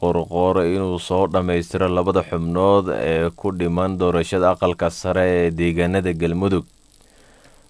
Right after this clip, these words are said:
Qoraal soo saaray guddiga doorashooyinka ayaa waxay maamulka Galmudug ugu baaqeen inuu soo dhammaystiro doorashada laba kursi aqalka sare ee baarlamaanka federaalka ee ku harsan maamulkaas.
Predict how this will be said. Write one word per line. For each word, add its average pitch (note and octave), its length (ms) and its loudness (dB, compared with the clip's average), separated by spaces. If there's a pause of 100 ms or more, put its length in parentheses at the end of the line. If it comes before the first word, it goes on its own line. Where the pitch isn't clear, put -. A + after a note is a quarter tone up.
Qoraal F#2 720 2
soo F2+ 220 0
saaray F2 420 2
guddiga F2+ 400 0
doorashooyinka F#2+ 960 0
ayaa F#2 240 2
waxay F2+ 400 0
maamulka G2 560 -2
Galmudug F2+ 600 -2
ugu G2 260 0
baaqeen F2 580 0 (500)
inuu G#2+ 280 2
soo G#2 220 0
dhammaystiro F#2+ 840 0
doorashada F2+ 600 0
laba F2+ 280 2
kursi F2 440 -4
aqalka F2 500 0
sare G2 400 2
ee F2+ 60 2
baarlamaanka F2+ 680 0
federaalka F#2 600 0
ee F2 100 2
ku F#2 140 -4
harsan F2 360 0
maamulkaas. E2 880 0